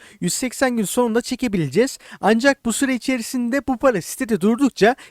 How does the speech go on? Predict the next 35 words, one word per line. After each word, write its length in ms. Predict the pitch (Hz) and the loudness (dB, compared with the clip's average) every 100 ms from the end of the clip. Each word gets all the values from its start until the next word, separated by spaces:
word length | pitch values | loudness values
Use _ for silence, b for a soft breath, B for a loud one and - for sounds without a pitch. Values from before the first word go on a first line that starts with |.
| - | -6
bize 220 | 196 269 | -2 2
de 60 | 262 | 4
arkadaşlar 600 | 202 180 156 143 233 226 | 4 2 0 2 0 2
kar 220 | 269 233 | 2 2
getirecek. 720 | 190 233 233 143 151 214 _ - | 2 0 2 2 2 0 _ -8
Sitenin 320 | 143 196 240 | 0 2 2
kendi 340 | - 202 226 220 | 2 2 4 4
özelliği 440 | 170 196 220 254 | 6 2 2 4
olan 300 | 175 147 202 _ - | 4 4 0 _ 0
yıllık 380 | 180 240 262 - | 0 2 -2 2
kar 200 | 214 226 | 4 6
oranından 680 | 233 262 233 160 147 214 - B | 6 6 2 2 2 2 0 B
sanki 420 | - - 247 254 - | -2 2 2 2 -8
siteye 300 | 190 254 247 | -4 -2 0
para 220 | 240 240 | 2 4
yatırmış 540 | 190 - 233 247 262 | 4 2 0 2 0
gibi 340 | - 165 220 269 - - | 0 4 4 2 -4 4
bu 140 | 262 | 4
elli 240 | 226 226 | 4 2
dolar 200 | 262 254 | 0 2
üzerinden 600 | 233 220 254 180 170 220 | 2 2 2 4 2 4
daha 200 | 269 247 | 4 4
fazla 260 | 170 160 226 | 4 0 0
kazanacağız. 720 | 240 202 185 135 120 113 - _ _ _ | 0 2 2 0 -2 -4 -10 _ _ _
Şimdiki 400 | 214 226 269 - | 0 0 -2 -8
siteye 280 | - 247 262 | -6 0 0
geçmeden 480 | 240 240 240 226 254 | 0 0 0 2 4
önce 360 | 220 151 220 - | 4 6 4 4
buradan 340 | 254 269 233 233 | 0 4 2 2
kazanacağımız 720 | - 160 208 226 240 247 - | 0 0 0 2 0 0 -4
kripto 340 | 233 262 - | -4 -4 -2
paraya 300 | 220 185 156 | 0 2 4
bir 40 | 143 | 2
göz 160 | 185 | 2
atalım. 380 | 247 170 143 | 2 2 0